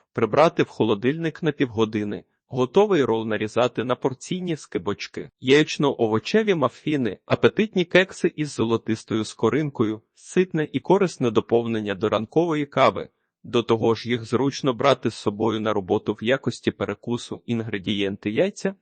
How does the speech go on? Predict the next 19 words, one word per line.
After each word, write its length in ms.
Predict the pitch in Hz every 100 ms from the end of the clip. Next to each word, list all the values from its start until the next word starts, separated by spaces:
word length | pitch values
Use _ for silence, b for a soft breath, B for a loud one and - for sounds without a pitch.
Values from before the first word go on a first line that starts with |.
| _
п'ять 440 | 110 113 104 - -
твердий 360 | 107 101 113
сир, 360 | 113 - 101 - _
сімдесят 800 | - 117 113 113 - 104 107 - _
свіжі 500 | _ - 135 160 143
овочі 500 | 127 131 107 104 -
на 120 | 98 101
ваш 260 | 107 -
смак, 440 | - 110 104 - -
помідори, 600 | 110 110 104 104 98 - _
болгарський 680 | 101 117 117 120 - - 107
перець, 460 | - 147 127 - -
цукіні, 500 | - 104 - 101 107 -
брокколі, 600 | 104 123 - 113 95 85 - _ _
сімдесят 800 | - 117 110 113 - 127 - - _
оливкова 520 | 120 120 127 - 110
олія, 500 | 101 107 127 196 175 -
один 280 | 117 107
стл, 260 | 107 -